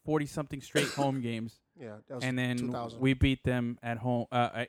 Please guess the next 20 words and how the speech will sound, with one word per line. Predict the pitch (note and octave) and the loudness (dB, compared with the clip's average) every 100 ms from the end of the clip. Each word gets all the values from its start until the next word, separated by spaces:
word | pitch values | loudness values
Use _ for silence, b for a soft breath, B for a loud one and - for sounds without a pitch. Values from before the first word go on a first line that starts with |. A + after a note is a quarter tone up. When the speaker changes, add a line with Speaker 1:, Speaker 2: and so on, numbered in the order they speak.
| - | -2
Speaker 1:
in | C3 B2 A#2 A#2+ | 0 0 -4 0
Doak | C3+ A#2 | 2 2
Campbell, | - A#2 A2+ A#2 | 0 -2 0 0
and | A#2 | -2
that's, | A#2 - | -4 -4
uh, | A#2+ A2+ A2+ A2+ | -4 -2 -4 -8
I | A#2+ | -6
remember | B2 A#2 | -4 -4
Shockey | - B2 A#2 B2 A#2 - _ _ _ _ _ _ | -2 -2 -2 -4 -8 -10 _ _ _ _ _ _
scoring. | - C3 | -4 -2
You | A3+ | -4
didn't, | F4 | -6
did | C#3+ D3 | -8 -8
you | |
play | A#3+ C#4+ | -2 -2
with | C#4+ - | -2 -2
Shockey, | C#4 C#4+ - D4+ | -4 -4 -6 -8
or | C#3 | -4
was | C#3 | -4
he? | C#3 D3+ D3 C3+ | -2 -4 -4 -8